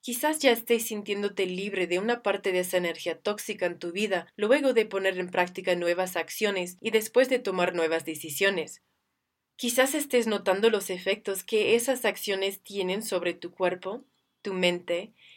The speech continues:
y así como la gente a tu alrededor. Tal vez también estés notando cómo aumenta tu autoestima a medida que sientes que estás impactando de forma positiva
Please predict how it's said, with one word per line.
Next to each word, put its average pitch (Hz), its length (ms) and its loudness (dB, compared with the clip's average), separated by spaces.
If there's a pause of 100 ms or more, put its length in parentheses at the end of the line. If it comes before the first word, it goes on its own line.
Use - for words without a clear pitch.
(140)
y 226 140 4
así 240 280 0
como 285 260 0
la 214 140 2
gente 202 360 -2
a 185 120 2
tu 190 80 -4
alrededor. 165 680 0 (760)
Tal 202 180 2
vez 226 380 8
también 240 320 2
estés 240 300 0
notando 202 520 0
cómo 311 440 0
aumenta 202 560 -2
tu 196 140 0
autoestima 165 920 -2
a 190 80 0
medida 202 540 -2
que 233 160 -6
sientes 214 440 -4
que 190 120 -6
estás 185 280 -4
impactando 202 680 -4
de 233 100 2
forma 190 420 -4
positiva 185 760 -4